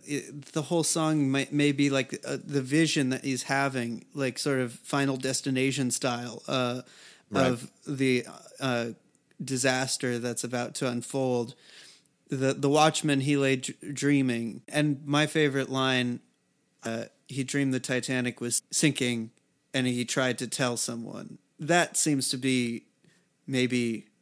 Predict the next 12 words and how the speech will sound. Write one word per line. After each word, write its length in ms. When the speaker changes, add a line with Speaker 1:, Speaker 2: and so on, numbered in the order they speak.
Speaker 1:
the 200
analog 460
for, 320
for 180
Dylan, 480
uh, 440
th-, 160
himself. 680
That's, 200
like, 160
the 80
hack 500